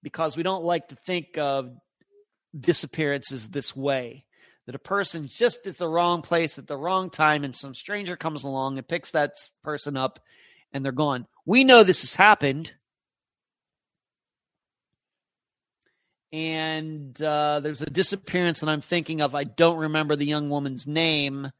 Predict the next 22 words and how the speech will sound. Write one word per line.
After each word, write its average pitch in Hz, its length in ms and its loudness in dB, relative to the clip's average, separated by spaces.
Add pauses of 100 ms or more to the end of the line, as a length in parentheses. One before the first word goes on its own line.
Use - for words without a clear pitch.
(540)
but 165 680 6 (520)
it's 151 180 -6
from 151 160 -4
California. 185 880 4
I 170 140 4
think 156 200 -6
it's - 100 -12
back 156 280 4
in 147 80 -6
the 143 60 -8
nineteen 139 420 -8
seventies, 147 1300 0 (600)
where 151 180 0
her 156 120 0
car 214 340 4
broke 196 420 4
down 175 500 4
on 160 180 0
an 156 120 2
L 175 140 4
A 170 120 4
freeway. 147 840 -2